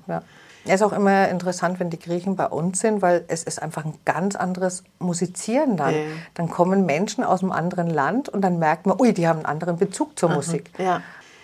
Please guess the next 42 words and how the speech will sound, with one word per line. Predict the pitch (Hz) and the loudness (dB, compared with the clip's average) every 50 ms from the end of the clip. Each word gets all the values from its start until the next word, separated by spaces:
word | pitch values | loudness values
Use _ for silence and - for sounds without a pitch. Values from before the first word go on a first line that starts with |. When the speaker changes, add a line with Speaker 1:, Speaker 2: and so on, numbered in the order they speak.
| - - - | -16 -2 4
Speaker 1:
Ja, | 180 | 6
aber | 240 285 | 6 6
ich | 269 | 6
glaub, | - 233 233 233 | 6 6 6 6
Speaker 2:
Ähm. | - | 8
Speaker 1:
wenn | 233 226 220 | 6 6 6
wir | 214 208 | 6 4
jetzt | 202 202 - | 4 4 2
so | 220 | 0
ein | 202 196 | 0 2
bisschen | 220 202 - - 208 196 | 2 0 0 0 -2 -2
so | - 196 | 0 0
einen | 190 | 0
roten | 180 180 180 175 180 180 | 2 0 0 0 0 -4
Faden | 180 - 175 165 170 196 196 240 247 233 | -2 2 4 4 4 4 2 2 -2 -2
für | - - 208 196 190 190 - _ _ _ - | -2 2 2 2 2 0 -6 _ _ _ -6
die | - 175 | -2 2
nächsten | 180 180 180 180 - - - 175 165 147 | 2 2 2 0 -4 -2 0 0 0 6
Wochen | 143 143 185 185 - 269 269 262 | 6 6 6 6 2 0 2 2
bis | 226 196 - - | 2 0 0 -4
Ostern | 143 151 185 190 190 - 247 240 226 | -2 -2 -2 -4 -2 0 2 4 4
nehmen, | 226 220 220 226 240 247 240 - - - - - | 4 4 4 2 2 2 0 -2 -8 -18 -16 -4
es | - | 0
hat | 190 185 185 - | 0 0 0 -2
schon | - 254 269 | 0 0 0
viel | 262 - - 202 196 | 0 -2 -2 0 2
mit | 190 190 185 185 | 2 2 0 -2
Türen | - - 160 160 160 | -2 2 2 2 2
aufmachen | 117 117 143 139 - - 151 143 - 160 151 - | 2 0 0 -2 -2 -4 -4 -4 -4 -6 -6 -4
zu | - 151 | 0 0
tun. | 160 | 0
Speaker 2:
Absolut, | - - 156 - - 330 311 208 165 | 2 4 4 4 6 8 6 6 6
finde | 170 - - - - - 208 214 254 | 4 -4 -12 -14 -2 0 2 2 2
ich | 269 - 240 | 2 2 4
auch. | 196 165 156 165 - - - | 4 4 4 2 -2 -6 -10
Und | 175 175 | -8 -8
das | 170 170 | -8 -6
finde | - 185 170 165 | -2 2 2 2
ich | 165 | 2
auch | - | 0
super | 170 202 208 196 202 - 202 202 | -2 -2 -2 -2 2 2 2 2
Speaker 1:
Kreativwoche, | 202 202 190 190 190 190 | 4 4 4 4 4 0